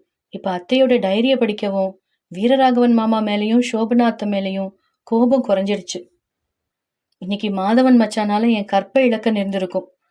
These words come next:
கடவுள் அவதாரமா நிரஞ்சன் மச்சான் வந்துட்டார். அதோட என்னை காப்பாத்தி ரூம்ல தூங்க போக வர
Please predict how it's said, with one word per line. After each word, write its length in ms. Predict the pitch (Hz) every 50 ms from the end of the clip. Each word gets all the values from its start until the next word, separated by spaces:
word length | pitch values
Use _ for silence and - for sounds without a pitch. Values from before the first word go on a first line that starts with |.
| _ _ _ _ _ -
கடவுள் 360 | - 202 196 226 240 262 269 254
அவதாரமா 480 | 226 226 220 233 226 220 220 220 226 233
நிரஞ்சன் 460 | 226 202 190 214 233 240 254 240 240 220
மச்சான் 300 | 208 - 214 196 190 185
வந்துட்டார். 400 | 175 180 190 190 190 180 175 - - _ _ _ _ _ _ _ -
அதோட 240 | 190 180 214 226 233
என்னை 240 | 254 240 220 202 214
காப்பாத்தி 500 | - 196 208 226 - 247 240 240 240 233 214
ரூம்ல 320 | 202 220 240 247 240 240 240
தூங்க 260 | 240 247 247 254 254 254
போக 220 | 254 226 208 202 202
வர 140 | 196 202